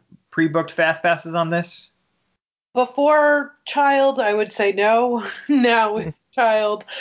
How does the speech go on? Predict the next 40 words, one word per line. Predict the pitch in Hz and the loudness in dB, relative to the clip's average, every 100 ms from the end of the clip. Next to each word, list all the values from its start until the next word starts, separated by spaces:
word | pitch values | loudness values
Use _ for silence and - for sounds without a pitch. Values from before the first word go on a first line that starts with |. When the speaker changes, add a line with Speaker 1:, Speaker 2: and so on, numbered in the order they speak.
| - 185 | -12 -4
Speaker 2:
I | 208 208 | -2 0
would | 202 | -2
say, | - 202 190 180 - 175 | 0 0 0 -2 -8 -10
yeah, | 202 185 170 | -2 -2 -2
this | 185 - | -10 -4
might | 196 185 | -4 0
be | |
one | 185 180 | -2 0
of | 175 | -2
them, | 180 | -4
just | 202 202 | -6 -4
'cause | 208 - | -4 -4
we | 196 165 _ - _ - | -6 -8 _ -20 _ -6
obviously | 190 190 196 185 | -4 -2 -4 -4
wanna | 180 175 175 147 - _ _ - | -2 0 -2 -6 -12 _ _ -14
include | 190 - 202 | -12 -4 -4
him | 185 180 175 | -2 -2 -2
in | 165 165 | -4 -2
all | 190 180 | -2 0
of | |
our | 170 | -2
fa-, | 180 175 | -2 -2
we | 220 | 0
don't | 254 247 | 2 2
wanna | 226 | 0
wait | 208 196 185 | 2 0 -2
in | 180 | -6
lines | 165 160 156 | -6 -8 -10
with | 156 | -8
him. | 185 - - - - - - | -6 -8 -12 -20 -20 -20 -4
Um, | 190 180 160 143 - | 0 0 -2 -10 -10
so | - 196 180 | -2 0 0
we'd | 190 | 0
rather, | 190 190 185 180 - | 2 2 2 0 -4
you | 196 180 | -6 -2
know, | 170 | 0
one | 160 180 | 0 -2
of | 165 175 | -2 -4
us | 165 - | -4 -2
waits | 180 170 - - | -2 -2 -8 -12